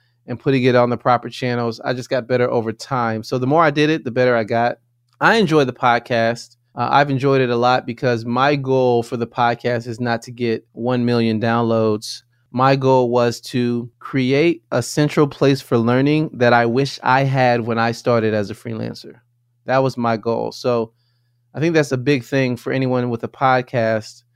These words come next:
Why are you doing what you're doing? Or if you want to start a podcast, what is your main goal? Because if your main goal is getting downloads or trying to grow into this podcast celebrity, you'll get very fatigued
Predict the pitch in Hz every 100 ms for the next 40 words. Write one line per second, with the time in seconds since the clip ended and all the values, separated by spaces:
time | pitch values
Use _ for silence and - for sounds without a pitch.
0 | _ 131 135 147 139 123 135 131 120 127
1 | 113 113 127 135 156 170 - 127 117 123
2 | 127 160 139 127 120 - 120 113 - 120
3 | 113 113 - _ _ _ _ - 143 151
4 | 131 127 123 127 120 110 120 123 139 131
5 | 117 135 120 117 113 - _ _ _ _
6 | _ 120 131 139 143 139 131 131 113 120
7 | 117 110 117 139 156 151 151 151 151 123
8 | 117 139 123 123 120 120 117 117 117 _
9 | 117 123 127 120 113 - 120 113 113 -
10 | - - 139 131 131 - 123 123 120 107
11 | 139 151 156 156 - _ _ _ _ 143
12 | 143 151 120 143 151 - 123 - 151 123
13 | 113 113